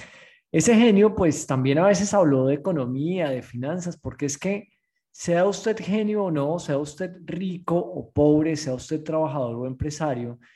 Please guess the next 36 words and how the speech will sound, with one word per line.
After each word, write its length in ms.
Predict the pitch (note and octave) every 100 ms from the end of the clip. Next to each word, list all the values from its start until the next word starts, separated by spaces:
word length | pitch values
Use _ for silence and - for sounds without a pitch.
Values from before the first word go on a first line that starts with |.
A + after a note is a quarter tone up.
| _ -
las 280 | C3+ B2+
finanzas 480 | - B2+ A#2+ A#2 D#3
están 440 | E3+ - B2+ B2+ -
ahí 560 | B2+ B2+ D#3 A#3 A3+ -
para 320 | C3+ A2+ -
todos. 320 | B2 A2+ -
Eso 180 | A#2 C#3+
es 60 |
una 120 | E3 F3
realidad 540 | F3+ D3+ A#2+ A#2 A2+
de 140 | C3
nuestra 420 | D3 D3+ - A2 A2
vida. 340 | D3 C#3 - - _ _ _
Tenemos 560 | - C3 F#3 B3+ B3 -
que 140 | C#3+
convivir 680 | - C3+ B2 B2 C#3+ G3+ - - _ -
con 440 | D3+ E3 G3+ -
el 180 | - D3+
dinero. 520 | E3+ A3+ C#4+ A3 A#2 _ _ _ -
No 120 | C3
hay 100 | C3+
nada 320 | D#3 E3+ F3
que 120 | F3
hacer. 340 | E3 F#3+ E3 B2
Nuestro 320 | B2+ - C3
sistema 460 | A2+ A#2 D3 D#3
funciona 440 | D#3+ G3 F3 D3 C#3+
así. 320 | C3+ F3 E3+ - - _
Y 120 | E3
en 100 | E3
la 80 | D#3
medida 400 | D3 D3+ F#3 D3+
que 100 | -
lo 80 | C#3
administremos 680 | B2+ B2+ B2 - C3+ C#3+ D#3+
mejor, 460 | F3 F3 F3+ E3+